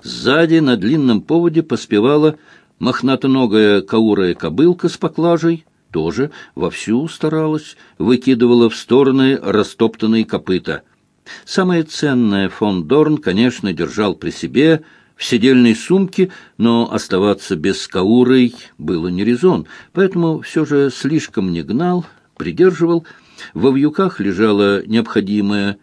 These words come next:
вяленое мясо, соль, сухари и тёплая шуба собачьей шерсти, потому что, сказывали, в Москве и в мае бывают лютые морозы, от которых трескаются деревья и покрываются ледяными иглами усы.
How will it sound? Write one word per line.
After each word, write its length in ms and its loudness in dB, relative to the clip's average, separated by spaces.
вяленое 540 -4
мясо, 480 -4
соль, 400 -2
сухари 500 -4
и 180 2
тёплая 640 2
шуба 440 -2
собачьей 540 -2
шерсти, 600 -4
потому 320 0
что, 300 0
сказывали, 760 0
в 160 -2
Москве 760 0
и 200 0
в 160 0
мае 400 0
бывают 480 -4
лютые 440 -2
морозы, 480 0
от 180 -2
которых 420 0
трескаются 720 -2
деревья 400 2
и 140 2
покрываются 960 2
ледяными 800 2
иглами 480 2
усы. 380 -2